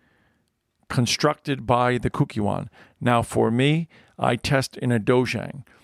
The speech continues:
That dojang is a local dojang, and the curriculum is broader than the Kukiwan curriculum. There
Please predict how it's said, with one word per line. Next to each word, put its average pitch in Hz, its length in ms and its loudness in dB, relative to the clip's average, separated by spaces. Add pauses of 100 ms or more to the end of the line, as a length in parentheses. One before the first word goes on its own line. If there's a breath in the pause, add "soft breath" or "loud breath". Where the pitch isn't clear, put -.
(280 soft breath)
That 127 280 -2
dojang 131 520 2
is 107 100 -2
a 113 60 0
local 117 320 2
dojang, 139 500 0
and 117 220 0
the 117 80 0
curriculum 127 600 0
is 117 220 -4
broader 117 840 0 (380 soft breath)
than 120 460 0
the 113 100 -2
Kukiwan 110 800 -2 (320)
curriculum. 113 540 -4
There 120 200 2